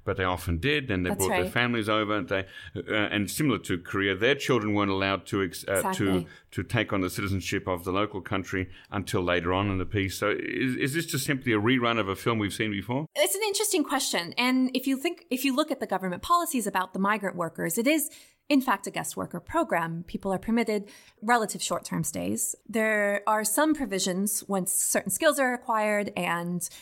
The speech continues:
Speaker 2: um, including Korean language proficiency, um, a certain selection, section of, you know, semi-skilled or more skilled workers are allowed to apply for f-, longer-term residency. But like the case of the guest workers in Turkey,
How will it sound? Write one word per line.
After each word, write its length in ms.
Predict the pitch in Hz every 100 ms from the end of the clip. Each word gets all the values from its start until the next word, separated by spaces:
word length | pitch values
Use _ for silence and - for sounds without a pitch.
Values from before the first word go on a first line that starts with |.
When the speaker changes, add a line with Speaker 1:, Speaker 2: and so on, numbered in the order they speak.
| -
Speaker 2:
um, 420 | 190 180 175 190 - 240
including 380 | 247 302 254
Korean 360 | 196 202 190 180
language 320 | 233 240 220
proficiency, 640 | 196 185 175 175 170 180 180 - - - _ _ 190
um, 340 | 185 185 196 -
a 60 |
certain 380 | 208 320 - 233
selection, 580 | - 190 185 - - 202
section 640 | - - 190 - 175 170 -
of, 160 | 175 165 _
you 60 | 175
know, 60 |
semi-skilled 640 | 175 302 269 262 214 190 185
or 220 | 170 165 - - - -
more 160 | 233 247
skilled 280 | 247 196
workers 360 | 196 202 202 196
are 200 | - 180
allowed 280 | 180 175 170
to 100 | -
apply 340 | - - 208
for 380 | 196 - 175 170
f-, 260 | 165 - - _ _
longer-term 640 | 196 190 202 180 - 175 170
residency. 720 | 220 190 165 160 180 180 190 - - - -
But 260 | 202 247
like 280 | 220 226 214
the 80 | 214
case 260 | - 190 196
of 60 |
the 80 | 185
guest 200 | 175 -
workers 460 | 180 180 175 170 -
in 340 | 190 180 175 185 _ -
Turkey, 500 | 415 403 208 190